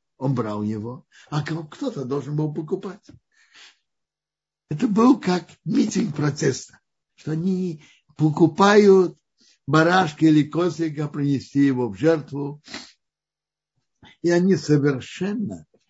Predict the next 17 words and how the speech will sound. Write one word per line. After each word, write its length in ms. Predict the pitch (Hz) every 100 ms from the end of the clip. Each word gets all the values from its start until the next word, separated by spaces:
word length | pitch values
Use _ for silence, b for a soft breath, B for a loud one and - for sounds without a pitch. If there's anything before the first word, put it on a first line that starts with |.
| _ -
не 240 | 160 202
считаются 1040 | 147 - 143 - 185 196 151 110 - 110 107
с 100 | 147
реакцией 680 | 147 151 175 - - 151
египтян 680 | 139 123 98 - 160 151 139 - b
и 120 | 175 170
с 100 | 151
тем, 260 | 185 185
что 140 | 160 170
это 180 | 156
идол 400 | 156 160 156 139
у 40 | 139
Египта. 480 | 120 101 107 _ _ _ _ _ _ _ -
Они 220 | 233 226
приносят 580 | 190 196 180 170 - 147
жертву 440 | 156 147 117 151
Бога, 500 | 151 220 220 185 170